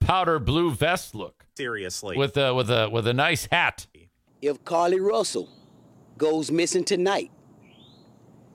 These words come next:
Speaker 3: as soon as I get the word, I'm going to look for Carlee all over again.
Speaker 1: You are?
Speaker 2: At the same time, he encourages Car-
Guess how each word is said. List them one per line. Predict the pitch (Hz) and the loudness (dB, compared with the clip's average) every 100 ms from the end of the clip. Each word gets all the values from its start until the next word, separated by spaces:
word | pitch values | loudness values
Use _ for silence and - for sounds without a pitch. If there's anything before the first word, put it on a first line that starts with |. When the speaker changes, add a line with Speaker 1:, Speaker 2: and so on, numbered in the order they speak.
| - - - - | -20 -20 -12 -2
Speaker 3:
as | 165 147 - - | -2 -2 -8 -8
soon | - 233 214 | -2 2 2
as | 190 175 | 2 0
I | 170 | 0
get | 175 165 | 0 0
the | 160 | 0
word, | 196 185 160 - - - - - | 2 2 0 -4 -14 -20 -20 -4
I'm | 170 208 175 | 0 0 0
going | 175 175 | 0 2
to | 170 | 2
look | 170 175 | 2 0
for | 180 | -4
Carlee | 156 175 160 160 - | -2 0 2 2 2
all | 147 143 143 | 2 2 2
over | 143 127 131 | 2 0 -2
again. | 120 135 110 85 117 | 0 -2 -2 -4 -6
Speaker 1:
You | 135 | 0
are? | 165 302 | 2 0
Speaker 2:
At | |
the | - | -2
same | - 175 175 | -10 -12 -10
time, | 165 147 143 | -6 -6 -4
he | 170 | -4
encourages | 151 139 175 165 135 - | -4 -2 0 0 -2 -4
Car- | - | -4